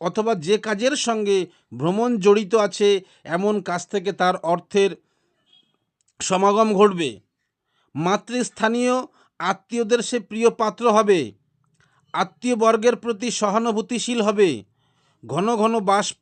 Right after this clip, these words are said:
বাসস্থান পরিবর্তনের সম্ভাবনা জনসাধারণের সঙ্গে থাকবে।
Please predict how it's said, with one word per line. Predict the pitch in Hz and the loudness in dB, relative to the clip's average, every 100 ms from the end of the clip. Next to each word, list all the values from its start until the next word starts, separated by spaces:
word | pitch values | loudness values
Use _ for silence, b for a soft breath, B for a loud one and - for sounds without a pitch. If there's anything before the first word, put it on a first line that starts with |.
| - | -8
বাসস্থান | 156 226 233 - 208 | -6 -4 -6 -8 -8
পরিবর্তনের | 185 196 208 214 - 214 | -8 -8 -6 -6 -6 -8
সম্ভাবনা | - 185 196 202 196 196 190 175 b b 120 | -6 -6 -4 -2 -2 -2 -4 -6 b b -8
জনসাধারণের | 139 185 202 185 180 196 196 | -2 0 0 -2 -2 -2 -2
সঙ্গে | - 185 190 | -2 -4 -2
থাকবে। | 175 175 175 170 120 | -2 -4 -2 -2 -2